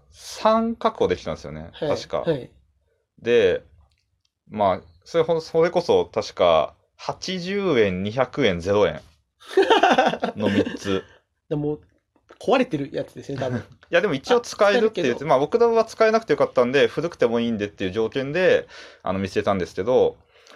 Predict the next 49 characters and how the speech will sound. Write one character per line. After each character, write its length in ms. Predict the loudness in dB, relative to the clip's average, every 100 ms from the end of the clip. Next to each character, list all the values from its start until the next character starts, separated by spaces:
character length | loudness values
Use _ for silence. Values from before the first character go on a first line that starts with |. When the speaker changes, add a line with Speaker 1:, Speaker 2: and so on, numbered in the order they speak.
| _
Speaker 1:
あ 180 | 0 2
の、 340 | 2 0 0 2
ま 120 | 0
あ、 20 |
古 220 | 2 0
い 40 | 2
や 80 | 0
つ 80 |
と 100 | -2
か 180 | -2 -2
も、 320 | 0 -2 -2 -4
そ 80 |
れ 60 | -2
こ 80 | 0
そ、 40 |
ま 80 | 0
あ、 20 |
家 160 | 2 2
の 100 | 0
近 200 | -2 -2
く 120 | -2
で、 340 | 0 2 2 -2
あ 120 | -6
の、 680 | -4 -4 -4 -6 -8 -10 -14
受 120 | -4
け 60 | 0
渡 140 | 0
し 100 | -2
で 100 | -6
き 120 | -6 -6
る 180 | -6 -8
Speaker 2:
は 200 | -6 -4
い。 280 | -4 -8 -14
Speaker 1:
人 220 | -14 -10
を 20 |
探 240 | -4 -2 -2
し 120 | -2
て、 340 | 0 2 2 0
ま 80 | -6
あ、 20 |
三 180 | -8 -10
つ 380 | -12 -8 -8 -8 -8
Speaker 2:
は 100 | -8
い。 120 | -8 -16 -10
Speaker 1:
や 80 |
り 120 | -8 -4
ま 100 | -6
し 120 | -4
て、 360 | 0 2 2